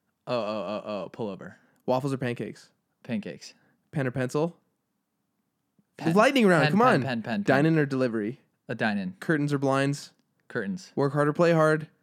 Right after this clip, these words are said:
Speaker 1: Play hard.
Speaker 2: Lightning, okay. P-, picket or chain link?
Speaker 1: Uh, picket, picket, picket.
Speaker 2: Underwear, through the gate or over the fence?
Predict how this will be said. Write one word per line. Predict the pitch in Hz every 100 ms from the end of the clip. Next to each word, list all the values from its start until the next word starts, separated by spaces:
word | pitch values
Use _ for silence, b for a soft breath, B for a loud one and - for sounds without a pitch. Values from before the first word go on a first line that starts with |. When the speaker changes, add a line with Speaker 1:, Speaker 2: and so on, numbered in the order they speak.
| _ _ _ _ _ _ _ _ -
Speaker 1:
Play | 113 101
hard. | -
Speaker 2:
Lightning, | 214 208 175 -
okay. | 127 156 156 175 165 - -
P-, | 190 170
picket | 190 190 185
or |
chain | - 175 156
link? | 165 143 - _ _ _ _ _ _ _ _ _ _ _ _ _ 262 196 - _
Speaker 1:
Uh, | 233 220 202 185 147 _ -
picket, | 175 120 -
picket, | 131 110 -
picket. | 104 90 B B -
Speaker 2:
Underwear, | 135 156 156 139
through | 117 - 165
the | 165
gate | 156 160 160
or | 135
over | 143
the | 139
fence? | - 127 113 -